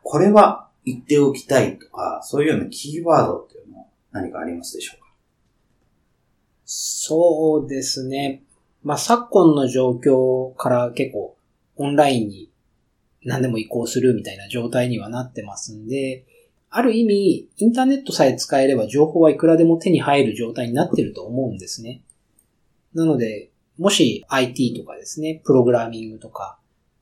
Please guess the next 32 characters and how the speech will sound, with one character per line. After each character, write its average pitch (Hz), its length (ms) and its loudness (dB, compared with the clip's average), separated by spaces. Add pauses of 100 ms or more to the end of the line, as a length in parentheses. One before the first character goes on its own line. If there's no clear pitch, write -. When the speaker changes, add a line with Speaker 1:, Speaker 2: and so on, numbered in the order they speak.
(260)
Speaker 2:
ア - 120 -14
プ - 100 0
リ 117 120 2
開 - 220 0
発 98 220 -12
と - 60 -20
か - 100 -20
で - 60 -20
す - 160 -10
ね、 160 120 -6
そ 160 140 -6
の 143 80 0
あ 139 80 0
た - 120 0
り 107 100 -4
に 107 80 -14
も 156 120 0
し 220 200 -4
興 165 220 2
味 143 120 0
が 131 80 0
あ 127 60 4
れ 120 100 0
ば、 143 380 2
今、 135 400 0 (180)
情 123 180 0
報 123 140 0
を 120 80 2
収 120 260 2
集 117 220 -4
し - 140 -8
て、 202 400 -2